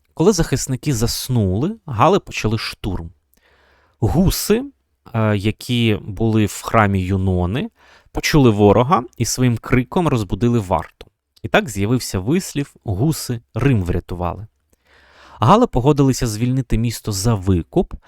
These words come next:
римляни принесли золото і почали важити.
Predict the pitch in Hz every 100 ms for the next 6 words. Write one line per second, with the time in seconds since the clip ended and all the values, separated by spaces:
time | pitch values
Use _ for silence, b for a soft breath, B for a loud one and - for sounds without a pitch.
0 | B B B 196 277 196 143 - 127 131
1 | - 117 101 123 147 151 - 123 104 -
2 | 110 117 92 92 73 - -